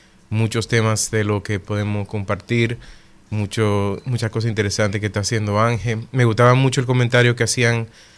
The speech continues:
hace unos minutos, porque una frase también muy típica de anje, que es régimen de consecuencias, porque nosotros siempre hablamos de eso, de que si este país no tiene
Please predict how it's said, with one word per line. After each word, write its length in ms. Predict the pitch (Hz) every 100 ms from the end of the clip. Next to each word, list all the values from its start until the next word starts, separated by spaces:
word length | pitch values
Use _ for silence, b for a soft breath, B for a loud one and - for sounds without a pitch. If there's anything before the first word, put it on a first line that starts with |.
| B
hace 260 | B 110 127
unos 160 | 120 120
minutos, 380 | 120 131 120
porque 220 | 110 107 117
una 160 | 120
frase 540 | 120 123 120 - 123 113
también 360 | 117 117 117
muy 440 | 117 123 135 139 131
típica 580 | 131 123 120 - 110
de 100 | 107
anje, 320 | 113 117 110 98
que 160 | 107
es 80 | 101
régimen 380 | 113 107 113 110
de 100 | 104
consecuencias, 880 | 104 98 101 107 107 95 90 90 - b b b b
porque 200 | - 101
nosotros 340 | 107 107 104 110
siempre 320 | 123 113 117
hablamos 380 | 110 110 104 98
de 120 | 104
eso, 200 | 110 104
de 80 | 92
que 100 | 98
si 320 | - 107 104
este 180 | 101 113
país 240 | 113 113
no 120 | 113
tiene 340 | 107 113 110